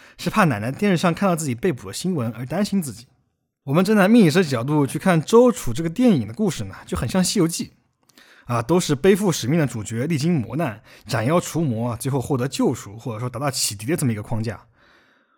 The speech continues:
我们都知道孙悟空其实并不是一开始就去求取佛经的，他最早在菩提祖师那边修习的道法。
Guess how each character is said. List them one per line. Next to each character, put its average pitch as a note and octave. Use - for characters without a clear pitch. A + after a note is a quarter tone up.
我 B2+
们 D3+
都 C4+
知 C#4
道 G3+
孙 -
悟 A3
空 G#3+
其 -
实 A#3
并 A#3
不 E3+
是 A3+
一 A3+
开 D#4
始 D3
就 D3
去 D3
求 C3+
取 D3
佛 A2+
经 C#3+
的， G#2+
他 B3
最 F4+
早 C#3
在 D#3+
菩 -
提 A3+
祖 D#3
师 B2
那 F#3
边 D3+
修 A#3
习 -
的 E3+
道 D#4
法。 -